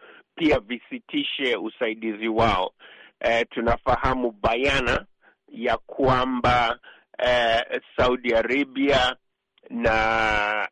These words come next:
eh, na Israel zinasaidia upande wa serikali ya Al Burhan,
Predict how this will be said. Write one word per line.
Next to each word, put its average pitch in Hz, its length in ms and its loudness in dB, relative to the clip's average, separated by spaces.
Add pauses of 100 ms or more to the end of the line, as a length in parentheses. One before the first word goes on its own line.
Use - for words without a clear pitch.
(140)
eh, 104 840 -2
na 110 280 -4
Israel 131 840 -2 (140)
zinasaidia 110 840 -4
upande 117 520 -2
wa 110 220 -2
serikali 110 920 -2
ya 98 180 0
Al 110 120 0
Burhan, 131 640 -4